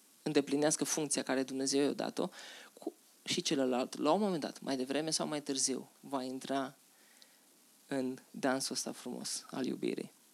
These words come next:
Și asta înseamnă să pui cărbune aprinși pe capul cuiva. Adică, dincolo de ceea ce el face, tu să faci ceea ce trebuie să faci, ceea ce e corect, ceea ce e bine, ceea ce creștinește, ceea ce e ceresc.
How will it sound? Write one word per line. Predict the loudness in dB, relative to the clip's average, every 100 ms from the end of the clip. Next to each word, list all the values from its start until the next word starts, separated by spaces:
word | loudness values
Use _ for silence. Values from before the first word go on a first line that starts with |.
| -20 -20 -20 -20 -20 -8
Și | 0
asta | 4 4 4
înseamnă | 6 6 6
să | 4 4 0 -4 -14 -20 -20 -20 -2
pui | 8 8
cărbune | 8 4 4 4 4 2
aprinși | -4 -4 -4 -2 -4 -6 -20 -8
pe | -4
capul | 0 0 0
cuiva. | -2 -2 -2 -2 -4 -16 -20 -20 -20 -20 -20 -20 -20 -20 -20 _ -20 -14
Adică, | -6 -4
dincolo | 0 4 8 10 10
de | 10
ceea | 6 6
ce | 6
el | 2 4
face, | 4 4 4 4
tu | 4
să | 4
faci | 2 0
ceea | -2
ce | -4 -4
trebuie | -2 -2
să | -2 -4
faci, | -10 -8
ceea | -8 -6
ce | -6
e | -4
corect, | -2 -2 -2
ceea | -2
ce | 0
e |
bine, | 0 -2 -4
ceea | -4
ce | -2 -2
creștinește, | -2 -2 0 -2 -4 -2
ceea | -2 -2
ce | 0
e | 0
ceresc. | 2 2 2 4 4 2